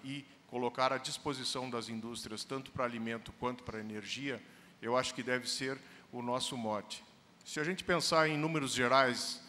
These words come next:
ah, ou arredondando os números aqui, o Brasil tem condições agora de colher cento e sessenta milhões de toneladas de soja e exportar cem milhões de toneladas,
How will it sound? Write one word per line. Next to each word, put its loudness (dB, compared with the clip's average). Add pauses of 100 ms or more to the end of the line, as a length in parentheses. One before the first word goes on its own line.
(460)
ah, -2
ou 2
arredondando -2
os -8
números -4
aqui, -6 (480)
o -14
Brasil 0
tem -2
condições -2
agora 6
de -6
colher -2
cento 0
e -4
sessenta -2
milhões -2
de -6
toneladas -4
de -10
soja -8 (1600)
e -6
exportar 2
cem 2
milhões -2
de -6
toneladas, -8